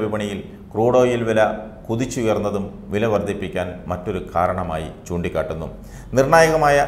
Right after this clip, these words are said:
നിയമസഭാ തെരഞ്ഞെടുപ്പുകൾ ആരംഭിക്കുന്നതിന് മുൻപ് കഴിഞ്ഞ നവംബറിലാണ് നികുതി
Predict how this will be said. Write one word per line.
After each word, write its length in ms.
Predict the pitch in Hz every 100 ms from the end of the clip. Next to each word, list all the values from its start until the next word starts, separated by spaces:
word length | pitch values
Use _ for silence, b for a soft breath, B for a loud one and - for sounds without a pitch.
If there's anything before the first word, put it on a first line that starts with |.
| 113
നിയമസഭാ 400 | 127 135 143 131 117
തെരഞ്ഞെടുപ്പുകൾ 580 | 110 117 117 117 110 110 - 92
ആരംഭിക്കുന്നതിന് 680 | 101 113 113 113 107 107 101 98
മുൻപ് 320 | 95 101 95 - - B -
കഴിഞ്ഞ 220 | 110 113 123
നവംബറിലാണ് 560 | 110 123 131 110 104 104 90 92
നികുതി 240 | 104 107